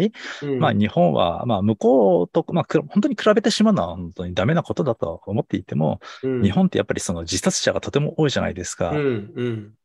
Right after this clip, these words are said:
Speaker 2: なので、そういったところをこう踏まえた上で、日本独自のこう判定基準なんかをもういい加減作っていただきたいなとも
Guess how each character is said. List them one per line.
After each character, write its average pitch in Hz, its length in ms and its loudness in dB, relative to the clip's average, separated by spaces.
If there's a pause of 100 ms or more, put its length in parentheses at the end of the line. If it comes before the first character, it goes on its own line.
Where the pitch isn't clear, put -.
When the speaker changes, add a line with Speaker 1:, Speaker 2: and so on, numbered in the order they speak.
(240)
Speaker 2:
な 117 80 -2
の - 20 -2
で、 110 140 2 (280)
そ - 120 -2
う - 20 0
い - 20 -6
っ - 40 -6
た 185 100 -2
と 202 80 0
こ 285 120 0
ろ 254 160 2
を 117 120 -6
こ 101 140 2
う - 20 2
踏 - 160 -2
ま 208 100 6
え 196 60 4
た - 100 -2
上 73 120 0
で、 - 260 0
日 127 120 0
本 240 260 0
独 180 180 -2
自 - 180 -4
の 87 160 -2
こ 90 200 -4
う - 40 -2
判 127 240 0
定 147 200 -4
基 - 120 -8
準 147 220 -2
な 92 80 -2
ん 98 80 -4
か - 120 -6
を 90 140 -8
も 95 120 -2
う 87 60 -4
い 113 80 0
い 143 40 -4
加 185 100 -4
減 196 200 2
作 - 200 -12
っ - 60 -20
て - 120 -2
い 95 120 -4
た 90 120 -4
だ 90 100 -4
き - 80 -14
た 123 100 -6
い 113 60 -8
な 180 160 0
と - 100 -8
も 87 220 -8